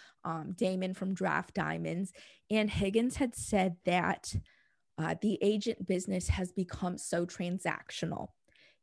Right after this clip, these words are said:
meaning we're losing that personal relationship because in general, the business, it's cutthroat.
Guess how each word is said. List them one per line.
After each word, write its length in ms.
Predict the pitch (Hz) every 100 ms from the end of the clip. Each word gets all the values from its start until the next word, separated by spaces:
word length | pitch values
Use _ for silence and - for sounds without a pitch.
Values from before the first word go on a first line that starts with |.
| _
meaning 640 | 185 196 202 196 190 185 190 _ -
we're 220 | 190 220
losing 760 | 190 185 214 226 254 262 254 214
that 480 | 196 180 185 - - - _ _ _
personal 520 | - - 190 - 208 185
relationship 920 | 180 180 247 - 220 202 - 165 - - -
because 760 | - 202 - - - 185 190 202 -
in 180 | 180
general, 440 | 175 185 185 190 180
the 120 | 180
business, 640 | 175 175 175 175 170 - - _ _ _ _ -
it's 300 | - - -
cutthroat. 880 | - - - - 214 226 240 247